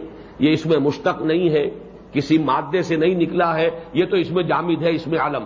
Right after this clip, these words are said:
ہے، اللہ کا نام ہے، اس میں ذات ہے۔ لیکن دوسری رائے ہے کہ نہیں،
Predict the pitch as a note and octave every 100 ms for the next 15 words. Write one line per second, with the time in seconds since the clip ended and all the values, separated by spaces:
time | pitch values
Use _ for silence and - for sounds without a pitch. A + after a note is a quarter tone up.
0 | F2 - E3+ G#3 F#3 F#3+ F#3 G3+ A3 A3+
1 | G3+ G#3+ G3+ C#3+ D#3 F3+ - E2 - -
2 | - - - - - - - - - -
3 | - - F3+ F3+ D3+ F#3+ F#3 E3 C#3+ C#3+
4 | D#3 D3 C3 B2 F#2